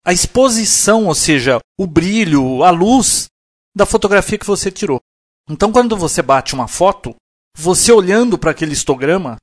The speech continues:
você já vai saber se a sua foto ficou legal, a iluminação, se ficou clara, se ficou muito escura, se estourou, se não estourou.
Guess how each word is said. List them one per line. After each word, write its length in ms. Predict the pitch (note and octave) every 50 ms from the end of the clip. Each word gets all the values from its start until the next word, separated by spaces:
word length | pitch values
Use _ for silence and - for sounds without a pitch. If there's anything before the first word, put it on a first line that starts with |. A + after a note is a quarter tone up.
| _ _
você 420 | E3 E3 F#3+ F#3+ - - A#3+ A#3+ G3
já 180 | F#3 G3+ G#3
vai 160 | G#3+ G#3 G#3+
saber 360 | G#3 - - A#3 F#3 E3 G3 F#3
se 120 | - -
a 40 | -
sua 160 | - - D3+
foto 360 | - - C#3+ C3+ B2+ - -
ficou 340 | - - B2+ - - C3 B2+
legal, 420 | C3 E3 G3 E3 E3 F3 F#3 F#3 E3
a 40 | C#3+
iluminação, 640 | C3 C#3 C#3+ C3+ C3 B2+ - - - F#3 G3+ G3+ F#3 - _ _ _ _ _ -
se 140 | - - E3+
ficou 260 | - - E3 D#3+ D3+
clara, 600 | - - D#3 D#3 E3 F3+ F#3 F#3+ F#3 F3+ F3+ F3+ F3+ - _ _ _ _ _ _ -
se 160 | - - E3+
ficou 240 | - - - E3 D#3
muito 200 | D#3 E3 E3 -
escura, 460 | - - - - F3+ G3+ G#3+ G3 E3+
se 160 | D#3+ - F#3
estourou, 460 | E3 - - F3 D3 C3+ C#3+ E3 F3
se 140 | E3 - -
não 60 | D3+
estourou. 560 | C#3+ - - - C#3 B2+ B2+ C3 D3 E3 F3